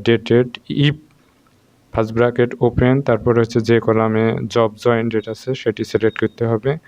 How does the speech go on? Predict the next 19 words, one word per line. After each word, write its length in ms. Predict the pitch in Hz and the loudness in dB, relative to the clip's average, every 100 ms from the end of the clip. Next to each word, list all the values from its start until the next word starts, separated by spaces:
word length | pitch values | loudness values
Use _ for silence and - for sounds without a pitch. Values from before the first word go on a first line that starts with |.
| - - _ - | -20 -20 _ -4
তারপর 240 | 110 113 113 | -2 2 0
হচ্ছে 180 | 110 113 120 | 0 -2 0
কমা 200 | 113 110 | 2 2
লিখব, 200 | 110 107 131 139 | 0 -2 -4 0
তারপরে 340 | 113 110 110 113 - | -2 0 2 2 4
টুডে, 280 | 131 117 107 101 | 2 4 2 2
যেহেতু 260 | 110 110 123 117 | 0 2 0 0
আজকে, 300 | 110 - - - 135 | -4 -10 -20 -10 0
আজ 120 | 120 110 - 139 - - | 0 0 -8 -18 -8 -2
মানে 220 | 113 113 110 110 | 0 2 0 0
কত 160 | 113 120 113 - - - | 0 0 0 -4 -14 -4
বছর, 220 | 113 - 117 | -2 0 -2
কত 120 | 120 117 113 | 0 2 0
মাস, 120 | 113 117 | 0 -2
কত 120 | 110 107 | 0 0
দিন, 120 | 110 113 - | -2 -4 -4
সেজন্য 360 | 117 110 117 113 127 - | -6 -2 0 0 -2 0
টুডে 260 | 143 135 143 123 | 2 2 2 0
লিখতে 220 | - | -2